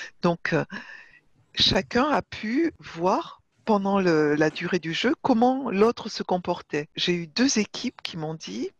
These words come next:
on est revenus ensemble, une fois que ça a été passé, euh, quelque temps après, on est revenus ensemble avant de démarrer notre projet de veille,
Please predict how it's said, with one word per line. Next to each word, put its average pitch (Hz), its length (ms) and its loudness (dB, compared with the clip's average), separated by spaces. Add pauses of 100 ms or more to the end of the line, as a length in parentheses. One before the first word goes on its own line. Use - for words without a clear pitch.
(120)
on 180 120 4
est 185 120 4
revenus 254 520 2 (120)
ensemble, 240 760 0 (420)
une 180 60 -4
fois 175 160 0
que - 80 -10
ça - 80 -4
a 147 60 -2
été 165 160 -4
passé, 160 640 -4
euh, 123 120 -4
quelque 151 240 -4
temps 147 180 -2
après, 160 380 -6
on 165 80 2
est 160 80 4
revenus 208 360 4
ensemble 190 680 0
avant 175 260 2
de 214 100 -4
démarrer 165 440 -4
notre 156 180 -12
projet 147 300 -6
de 143 80 -6
veille, 160 260 -2